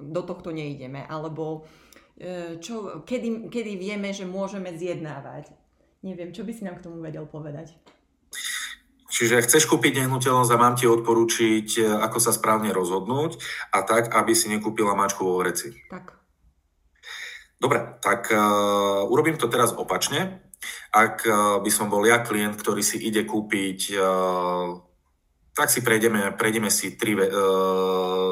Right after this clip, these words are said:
Speaker 2: tri kúpy.
Speaker 1: Mhm.
Speaker 2: Byt, dom alebo pozemok.
Speaker 1: Mhm.
Speaker 2: A ak si predstavím, že idem kupovať byt, v prvom rade, a,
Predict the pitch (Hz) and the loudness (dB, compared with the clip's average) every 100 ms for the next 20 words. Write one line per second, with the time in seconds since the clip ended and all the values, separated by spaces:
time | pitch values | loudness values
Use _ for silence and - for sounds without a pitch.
0 | 92 117 110 101 92 - - _ - 113 | -2 -2 -2 -2 -6 -10 -16 _ -8 -4
1 | - - - - _ _ _ _ - 120 | 2 2 0 -12 _ _ _ _ 2 4
2 | 127 127 - 92 92 - 92 87 82 - | 4 -2 -2 0 0 0 0 0 -4 -8
3 | - _ - 196 - - _ _ _ - | -18 _ -12 -12 -12 -18 _ _ _ -18
4 | - - - - - - 95 95 95 90 | -14 -12 -12 -14 -14 -4 2 2 2 2
5 | - 123 170 127 127 147 135 113 113 123 | 2 4 4 4 4 4 2 4 4 2
6 | 107 110 110 104 92 95 87 - - - | -2 2 4 4 2 -4 -6 -10 -16 -6
7 | - 160 151 104 104 107 110 113 - - | 0 2 2 2 2 4 4 2 -2 -10
8 | - | -4